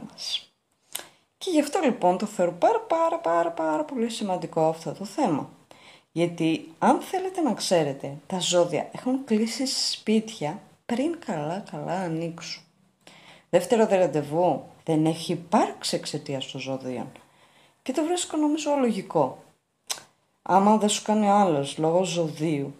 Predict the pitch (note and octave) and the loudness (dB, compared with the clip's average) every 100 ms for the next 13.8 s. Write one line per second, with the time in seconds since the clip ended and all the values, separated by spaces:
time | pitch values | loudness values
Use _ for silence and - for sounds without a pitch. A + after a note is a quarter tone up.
0 | _ - - - A#4+ A4+ F#4+ E4+ C4+ - | _ -18 -8 -4 -2 -2 0 2 2 2
1 | F#3+ F3+ E3+ D3+ C#3+ C#3 C#3 C#3 C3 B2+ | 0 0 0 0 0 -4 -4 -4 -2 -6
2 | B2+ - - - _ - _ - A3+ E4 | -10 -16 -20 -20 _ -20 _ -8 -4 2
3 | D4 - C4 C4+ C4 B3 G#3+ F#3 F#3+ G3 | 2 4 6 8 6 4 2 2 -2 0
4 | G3 D#3 - - _ _ _ _ - _ | 2 0 -6 -14 _ _ _ _ -20 _
5 | _ _ _ _ _ - E3+ - F#3 G3+ | _ _ _ _ _ -10 -8 -6 -2 2
6 | G#3+ G#3 G#3 - _ - E3+ E3+ - D#3 | 2 2 -2 -10 _ 4 4 2 -4 -6
7 | D3 - - D3+ G#3 G#3+ G#3+ G#3 F#3+ - | -6 -10 2 4 6 6 4 4 2 0
8 | D#3+ C#3+ C3+ C3+ D3 - C3 C3 C#3+ C3 | -2 -2 -2 -6 -8 -6 -10 -8 -8 -6
9 | C3+ - - - - - C#3+ F3+ G#3 G3+ | -8 -8 -12 -16 -16 -6 -2 0 0 0
10 | A3 G#3+ G#3+ - - - _ _ _ _ | 0 2 0 -2 -4 -8 _ _ _ _
11 | _ _ _ _ _ _ _ _ _ _ | _ _ _ _ _ _ _ _ _ _
12 | _ - E4 E4 D#4 E4 D#4+ D4+ C#4 C4+ | _ -4 -2 -2 -4 -4 4 4 4 0
13 | A3 F#3 D3+ C3+ C#3 - G#3 | 0 2 4 2 0 -6 -8